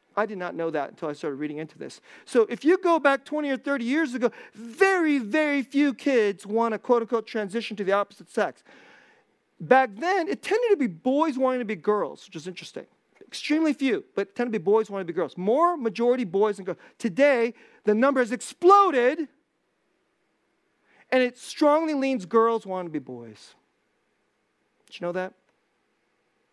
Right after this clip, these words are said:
So, Abigail Shrier wrote a, she did the investigation. She wrote this book, and the book is out there. It's called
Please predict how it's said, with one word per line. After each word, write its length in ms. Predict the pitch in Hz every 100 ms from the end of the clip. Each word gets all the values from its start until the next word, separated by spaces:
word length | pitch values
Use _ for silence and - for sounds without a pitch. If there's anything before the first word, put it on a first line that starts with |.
| _ _ _ _ _ _ _ _ _ _ _ _ _
So, 440 | - - 277 185 - _ _ _ _ _ _ _ _ _ -
Abigail 500 | 226 285 262 294 294
Shrier 380 | 294 285 277 262
wrote 220 | 233 247
a, 80 | 208 -
she 320 | - 294 349
did 160 | 359 254
the 140 | 277
investigation. 840 | 220 233 233 208 208 196 - 269 311 _ _ _ _ _ _ _ _ -
She 240 | - 302
wrote 340 | 349 359 302
this 160 | - 214
book, 480 | - 220 262 - _ _ _ _ _ _ _ _ _ -
and 140 | 220
the 40 |
book 220 | 185 294 302
is 140 | 226
out 220 | 240 247
there. 100 | 247
It's 120 | 226
called 260 | - 220 202